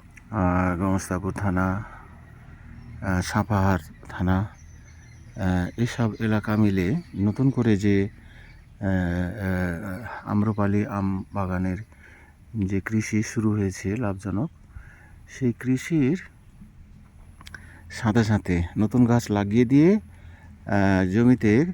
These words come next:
সরিষা, আহ, উঠিয়ে নেওয়ার পরে এই আগস্ট, আহ, সেপ্টেম্বর মাসে কালাই চাষ, আহ, একটি লাভজনক একটা কৃষিতে পরিণত হয়েছে।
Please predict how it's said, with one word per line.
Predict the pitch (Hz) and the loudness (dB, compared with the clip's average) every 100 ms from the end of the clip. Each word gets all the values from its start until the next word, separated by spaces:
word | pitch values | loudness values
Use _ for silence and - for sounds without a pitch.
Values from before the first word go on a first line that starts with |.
| - - - - | -6 -20 -20 -12
সরিষা, | - 127 131 - 165 190 | 2 4 4 2 2 2
আহ, | 202 - - - - - - 107 104 101 85 117 | 0 -8 -18 -16 -18 -12 -2 2 4 2 0 -2
উঠিয়ে | 113 - 123 | -2 2 4
নেওয়ার | 117 104 | 6 4
পরে | 98 101 101 165 226 214 - - - - | 2 0 2 2 2 -4 -14 -20 -20 -10
এই | 110 107 101 | -2 0 0
আগস্ট, | 104 113 147 165 - - | 0 4 4 4 -2 -16
আহ, | - - - - - - 98 101 | -20 -20 -20 -20 -20 -10 -2 -2
সেপ্টেম্বর | - 139 - 131 113 98 | 0 -2 2 4 4 2
মাসে | 98 90 - 82 85 - - - - - | 2 0 -2 -6 -8 -14 -20 -20 -20 -14
কালাই | - 120 113 87 87 - - - - - - - | -4 0 2 0 -2 -10 -20 -20 -20 -20 -20 -10
চাষ, | 90 85 - - - - - - - - | -6 -6 -8 -18 -20 -20 -20 -20 -20 -14
আহ, | 101 90 85 85 - - | -8 -6 -4 -6 -10 -18
একটি | - 95 | -16 -10
লাভজনক | 92 101 90 95 90 87 | -6 -6 -6 -6 -6 -6
একটা | 82 80 71 | -10 -14 -16
কৃষিতে | 87 87 - - - | -12 -12 -14 -18 -12
পরিণত | 92 85 80 | -10 -10 -12
হয়েছে। | 87 110 113 185 | -12 -10 -8 -8